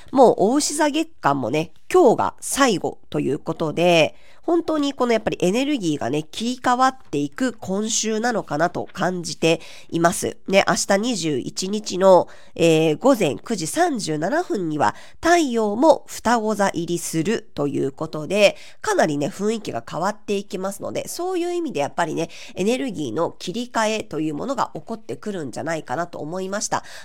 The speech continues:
なので、そういうね、切り替えの意識を持ってみるっていうのもいいと思います。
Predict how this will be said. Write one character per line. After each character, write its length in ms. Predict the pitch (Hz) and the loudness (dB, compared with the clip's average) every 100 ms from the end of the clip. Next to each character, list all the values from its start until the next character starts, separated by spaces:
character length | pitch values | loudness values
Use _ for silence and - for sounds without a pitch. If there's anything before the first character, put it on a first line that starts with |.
| - | -4
な 60 | |
の 40 | 247 | -2
で、 100 | 185 | -2
そ 220 | - 349 | -2 0
う 60 | 320 | 0
い 60 | |
う 80 | 311 | 0
ね、 240 | 269 269 - | -2 -4 -10
切 140 | 277 | -6
り 160 | 349 370 | -4 -2
替 180 | 359 339 | -2 -2
え 40 | |
の 140 | 302 294 | -2 -6
意 80 | - | -6
識 280 | - - 247 | -8 -4 -4
を 80 | 190 | -2
持 140 | 190 | -4
っ 40 | |
て 200 | 214 - | -8 -10
み 120 | - 156 | -4 -4
る 80 | 117 | -6
っ 40 | |
て 160 | - 151 | -8 -6
い 100 | 220 | -4
う 60 | |
の 120 | 269 | -4
も 140 | 160 - | -6 -8
い 140 | 180 170 | -10 -10
い 40 | |
と 220 | - 127 | -10 -10
思 280 | - 156 190 | -10 -8 -6
い 100 | 185 | -4
ま 160 | 165 160 | -4 -4
す。 160 | - | -6